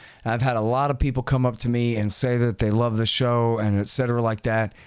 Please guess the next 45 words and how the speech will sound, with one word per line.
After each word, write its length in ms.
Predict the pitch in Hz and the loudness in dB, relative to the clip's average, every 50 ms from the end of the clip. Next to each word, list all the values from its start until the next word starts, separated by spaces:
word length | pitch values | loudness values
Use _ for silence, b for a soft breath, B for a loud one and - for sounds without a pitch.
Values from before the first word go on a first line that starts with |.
| B B B B B 113 | B B B B B 0
And, 440 | 110 110 107 104 104 98 98 95 | 2 2 4 2 2 2 2 2
um, 560 | 107 101 98 98 98 98 95 95 92 90 87 - | 0 0 2 2 2 2 2 2 0 0 -2 -4
you 80 | - 113 | -2 -2
know, 60 | 107 | 0
I 60 | 104 | 2
really 240 | 101 107 131 139 127 | 2 2 2 2 2
appreciate 480 | 110 - - 131 127 - - 107 104 - | 0 2 0 0 0 2 0 0 0 0
that 160 | 117 110 104 | 0 0 0
a 20 | |
lot. 280 | 101 104 110 120 123 110 | 0 0 0 0 0 0
And 100 | 107 104 | -2 -2
I 60 | 98 | 0
wanted 280 | 101 104 110 110 107 98 | 0 0 0 0 0 -2
to 80 | 95 | -2
say 380 | 92 - - 120 117 120 113 107 | -2 -2 -2 0 0 0 0 0
that, 260 | 98 101 92 90 - - _ | 0 0 -2 -2 -4 -6 _
you 140 | 107 107 101 | -2 0 0
know, 240 | 98 95 95 90 - b b b b b b b b | 2 2 0 0 -2 b b b b b b b b
I 60 | - | -2
guess, 240 | 101 113 117 - - - B B B B B B B B B | 0 0 0 0 -4 -6 B B B B B B B B B
you 80 | B 139 | B -2
know, 80 | 135 | -2
'cause 140 | 127 - 123 | 0 0 0
I 60 | 135 | 0
just 200 | 127 110 127 127 | 0 0 -2 0
do 80 | - 147 | 0 0
the 160 | 120 135 131 | 0 0 0
interview 360 | 131 127 135 127 110 113 117 | 2 2 2 2 2 2 2
show 320 | 110 - - - 120 110 104 | 2 0 2 2 2 2 2
now. 400 | 104 104 101 98 101 104 92 B B B B B B B B B | 2 2 2 2 2 0 0 B B B B B B B B B
Um, 500 | - 113 107 104 104 104 101 104 107 - _ | -4 -2 0 2 2 2 0 -2 -4 -6 _
so 200 | - - - 113 | -4 -2 0 0
it's 140 | 110 98 - | 0 2 2
always 220 | 127 117 113 107 | 2 2 2 0
kinda 240 | - - 120 113 104 | 0 0 0 2 2
off 240 | 107 110 110 104 - | 2 0 0 0 0
topic 380 | - 120 113 107 - 98 95 | 0 0 0 0 -2 -4 -2
to 80 | - 107 | -2 -4
bring 260 | 90 107 107 104 110 | -2 0 0 2 2
up 160 | 113 110 - B B B B | 0 0 -4 B B B B
off 220 | - 104 101 - | -4 -4 -4 -4
topic 340 | - - 113 110 101 95 92 | -2 -2 -2 -2 -4 -4 -2
stuff 420 | - - - 110 98 95 - - - | -2 -2 -2 -2 -4 -4 -6 -6 -6
or 80 | 101 | -2
whatever. 380 | 92 95 98 98 95 95 95 | -2 0 0 0 0 0 -2